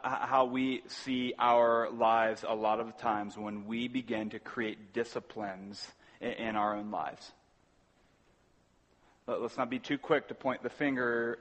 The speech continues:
a-, at, at the Pharisees. The kinds of disciplines and structures that we set up in our lives are, are sometimes good, and they turn our hearts and, and, and our affections toward Jesus, but it often seems that we use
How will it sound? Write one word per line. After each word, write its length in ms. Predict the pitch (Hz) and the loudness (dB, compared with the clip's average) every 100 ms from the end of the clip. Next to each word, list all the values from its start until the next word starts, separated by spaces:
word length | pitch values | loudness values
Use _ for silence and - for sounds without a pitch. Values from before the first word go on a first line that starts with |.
| - | 0
a-, 240 | 120 117 | 2 4
at, 460 | 117 117 117 - - - - - | 4 6 4 2 -16 -20 -12 2
at 400 | 120 120 117 127 | 6 6 4 -2
the 100 | 120 | -2
Pharisees. 600 | - 120 110 - 110 98 | 2 2 2 -2 -14 -4
The 80 | 113 | -4
kinds 340 | - 135 131 | 0 0 0
of 80 | 120 110 104 | -4 -6 -2
disciplines 680 | 113 135 - 156 160 143 131 | 2 2 0 -4 0 0 0
and 160 | 123 113 | -4 -4
structures 760 | - - 147 139 - 131 113 | -12 0 4 4 2 -4 -2
that 180 | 104 110 | 0 -2
we 220 | 117 131 | 0 -4
set 320 | 135 - 143 131 | -2 2 4 6
up 220 | 127 - | 4 2
in 160 | 123 123 | -4 0
our 340 | 120 123 131 | 4 6 6
lives 840 | 123 127 123 117 107 104 107 107 - - - | 4 6 8 8 6 4 0 -4 -16 -20 4
are, 140 | 127 120 | 6 8
are 240 | 120 117 | 8 6
sometimes 520 | - 127 135 127 117 - | 4 0 2 2 0 2
good, 320 | 135 117 110 - - - | 4 4 2 -16 -20 -8
and 140 | 123 127 | -2 4
they 160 | 123 | 4
turn 500 | 120 - 135 139 139 | 2 2 4 6 4
our 280 | 139 127 120 | 4 6 4
hearts 420 | - 147 139 131 - | 6 6 6 4 -6
and, 100 | 135 | -4
and, 180 | 120 120 | -4 -2
and 220 | 127 123 117 | 0 0 4
our 180 | 117 | 4
affections 640 | 110 - 143 - 135 120 - | 4 4 2 4 -4 -4 -8
toward 360 | - 135 123 113 - - - 120 | -2 4 4 2 -6 -20 -20 -8
Jesus, 480 | 139 143 127 123 - | 0 2 2 -2 2
but 140 | 127 | 2
it 80 | 120 123 | 4 8
often 460 | 131 139 156 139 | 6 6 0 -4
seems 360 | - 151 139 127 | -4 0 0 0
that 140 | 120 | -2
we 120 | 123 | 0
use 380 | 117 113 127 123 | -2 0 0 0